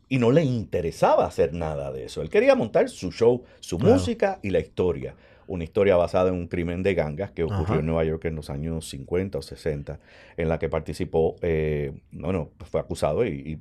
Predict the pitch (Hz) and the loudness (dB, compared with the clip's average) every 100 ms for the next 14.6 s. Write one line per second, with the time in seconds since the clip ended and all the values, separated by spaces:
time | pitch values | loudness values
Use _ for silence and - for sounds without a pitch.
0 | - 85 - - 82 - 76 85 82 90 | -12 -14 -14 -10 -10 -8 -6 -2 0 0
1 | 87 90 80 - 71 76 71 78 85 - | 0 -2 -4 -10 -8 -6 -2 -2 -2 -2
2 | 85 76 71 71 - 101 95 64 60 - | 0 0 0 -2 -4 -2 0 -2 -4 -12
3 | 131 104 82 78 80 82 87 101 123 139 | -6 -2 0 0 0 0 4 4 6 4
4 | 135 104 101 110 127 170 117 131 - _ | 6 2 4 2 6 8 8 4 -6 _
5 | - 120 92 80 78 - 95 80 76 71 | -4 0 4 2 0 -10 -4 0 0 0
6 | 98 92 80 69 - - _ _ - _ | -2 -2 -4 -8 -12 -16 _ _ -20 _
7 | - 123 131 190 - 190 180 156 117 101 | 0 4 4 4 6 6 8 6 6 4
8 | 101 98 87 80 - - - - - _ | 2 2 0 -2 -8 -20 -20 -20 -20 _
9 | - 92 104 101 113 117 135 143 139 - | -10 0 2 4 2 4 4 4 2 0
10 | 131 127 127 120 107 - 107 104 101 98 | -2 0 0 2 2 4 2 2 0 -2
11 | 92 98 101 98 98 87 82 87 87 82 | 0 2 4 2 0 0 0 0 -2 -2
12 | 82 151 139 131 117 110 101 90 87 101 | 4 6 6 2 2 2 -2 -6 -6 -8
13 | 98 104 101 - - 95 101 90 85 78 | -4 -4 -4 -8 -4 -2 -2 -2 -2 -2
14 | 76 71 - 73 67 65 | -2 -6 -6 -6 -6 -8